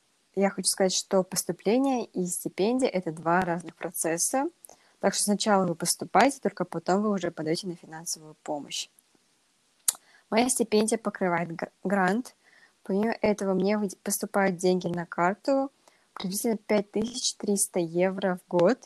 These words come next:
Даётся пять евро в день на питание. Есть prepaid card специальные.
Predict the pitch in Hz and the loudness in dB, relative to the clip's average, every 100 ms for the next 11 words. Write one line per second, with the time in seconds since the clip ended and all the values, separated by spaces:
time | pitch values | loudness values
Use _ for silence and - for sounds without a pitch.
0 | _ _ - _ _ 202 202 220 - 196 | _ _ -20 _ _ 0 4 2 2 -2
1 | - 202 196 - 185 180 170 170 170 180 | 2 4 4 0 0 2 0 -4 -2 0
2 | 175 165 165 - - - 165 175 214 277 | 2 0 -8 -8 -8 -4 -2 0 0 -2
3 | - _ - 185 180 - - 185 185 165 | -6 _ -6 0 0 0 -6 -2 0 0
4 | - - 165 214 - - - - 233 240 | -4 -2 0 0 -2 -8 -6 -2 -2 0
5 | 240 240 | -2 -2